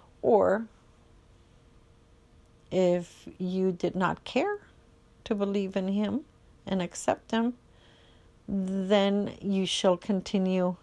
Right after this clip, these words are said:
in the next life, which will be a lot worse than anything we have experienced here currently. So,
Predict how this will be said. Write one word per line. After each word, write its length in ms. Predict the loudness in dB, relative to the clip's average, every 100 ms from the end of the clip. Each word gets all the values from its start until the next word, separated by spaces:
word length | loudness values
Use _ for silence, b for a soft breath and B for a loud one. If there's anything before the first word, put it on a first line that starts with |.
| -10
in 200 | -2 0
the 80 | 2
next 380 | 0 -2 -6 0
life, 320 | 0 0 -2
which 240 | -2 0
will 140 | 0 0
be 320 | 0 -2 -4 -2
a 100 | 0
lot 320 | 4 4 2
worse 520 | 0 -2 -4 -10 -14 -20 _ b b b b _
than 180 | -2 -2 -2
anything 580 | -2 -2 -2 -4 -2 0
we 120 | -2
have 300 | -2 -4 -4
experienced 840 | -8 -10 -4 -2 -2 -4 -8 -6
here 180 | -4 -6
currently. 580 | -6 -8 -6 -10 -12 -12 -16 -20 -20 -20 -20 -20 _ -20 -20 -20 -14
So, 420 | 0 4 4